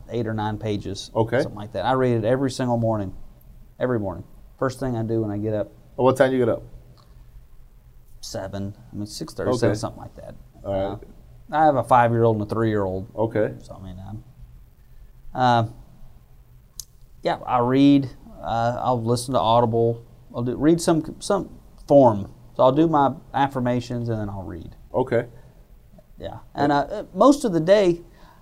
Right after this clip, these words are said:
Speaker 1: I, one thing I really, uh, I think I, probably a little different is, you know, when I was running all these crews all these years, I'd be on the highways, checking on jobs, checking on people. I didn't listen to the radio. I listened to books all day. I listened to tapes.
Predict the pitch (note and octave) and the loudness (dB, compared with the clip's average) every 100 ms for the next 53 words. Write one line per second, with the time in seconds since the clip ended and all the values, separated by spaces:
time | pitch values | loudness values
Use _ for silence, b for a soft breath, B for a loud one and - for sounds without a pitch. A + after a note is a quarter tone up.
0 | b C#4+ - F#3 G3 D4 A3 E3+ D#3+ D#3 | b -14 -12 0 4 4 6 6 6 8
1 | D#3 C#3+ C3 A2+ A2+ - - E3+ C#3 B2+ | 8 8 8 6 4 0 2 4 6 4
2 | A#2 - - - - - - - - - | 2 -12 -20 -20 -20 -20 -20 -20 -20 -20
3 | - - G3 F3 D3 C3+ B2+ E3 D#3+ C#3 | -20 -4 0 4 6 6 8 6 8 4
4 | C#3 C#3+ C#3 D#3 C#3+ D3 D3+ C#3+ C3 A#2 | 4 4 8 8 8 8 8 6 4 2
5 | - A3 C4 A#3+ D3+ B2 A2+ A2+ A2+ A2 | 0 -2 0 2 4 4 4 2 2 4
6 | C#3+ A#3+ G#3 C#3+ F3 D4+ A3+ G#2 - - | 4 6 4 6 6 6 6 2 -2 -6
7 | - - - - - D3+ - D#3+ D#3 C#3 | -16 -20 -20 -20 -10 -4 6 8 8 6
8 | C3 B2+ - - C3 C#3+ D3+ D3 C#3+ - | 4 0 -6 -4 4 8 10 10 8 4
9 | - B2+ A#2+ A2+ A#2 D#3+ D#3+ D#3+ D#3+ - | 0 2 2 -2 2 2 2 -2 -4 -10
10 | - - - - - - - - G#3+ E3+ | -20 -20 -20 -20 -20 -20 -20 -12 -8 -4
11 | C3+ D#3 C#3+ G#2 G2 G#2 G2 E2+ - D3+ | -4 -4 -6 -8 -8 -10 -12 -16 -14 -2
12 | D#3+ D#3+ E3 F3 A#3 A#3 C#3+ A2 G2+ G2 | -2 0 0 4 2 4 0 0 -4 -6
13 | - - - - C3+ D#3 D#3 D#3 D3+ A3+ | -16 -20 -20 -10 2 2 2 -2 4 4
14 | - - - | 4 -6 -8